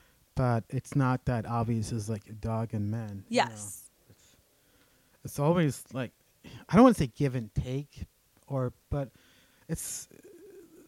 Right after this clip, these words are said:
Speaker 1: they show their admiration and their love in different ways, and then, y-, you know, and you have to accept that, you know.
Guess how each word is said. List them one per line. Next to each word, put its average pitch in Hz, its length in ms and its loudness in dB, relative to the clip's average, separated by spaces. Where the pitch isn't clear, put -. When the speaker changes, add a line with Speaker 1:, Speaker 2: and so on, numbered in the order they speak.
Speaker 1:
they 208 160 6
show 202 280 2
their 180 160 8
admiration 143 960 4
and 120 400 4
their 120 160 -2
love 117 320 -4
in 113 140 4
different 117 400 0
ways, 117 340 0
and 107 160 -2
then, 110 220 -2
y-, 143 220 -14
you 127 200 -2
know, 98 220 -4
and 117 500 0
you 139 200 0
have 131 260 -2
to - 100 -6
accept - 340 -4
that, 110 200 -4
you 131 80 -12
know. 107 80 -14